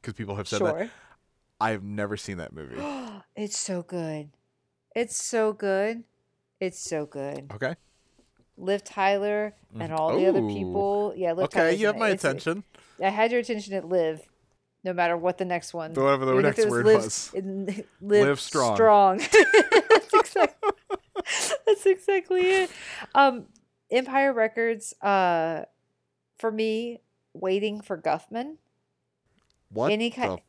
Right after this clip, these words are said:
Speaker 1: fuck?
Speaker 2: Waiting for Guffman is, is the, it was the first movie in Christopher Guest's, uh, mockumentary style movies. So this has
Speaker 1: Mm-hmm.
Speaker 2: Eugene Levy,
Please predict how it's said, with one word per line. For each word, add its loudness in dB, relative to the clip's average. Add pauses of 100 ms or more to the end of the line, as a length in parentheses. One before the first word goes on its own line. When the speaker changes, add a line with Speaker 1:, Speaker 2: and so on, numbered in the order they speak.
(120)
Speaker 1:
fuck? -2 (600)
Speaker 2:
Waiting 0
for -8
Guffman -2
is, -2
is -6
the, -6
it -8
was -4
the -4
first -4
movie -4
in -4
Christopher -10
Guest's, -2
uh, 0
mockumentary -6
style 0
movies. -8
So -2
this -6
has -2
Speaker 1:
Mm-hmm. -18
Speaker 2:
Eugene -6
Levy, -2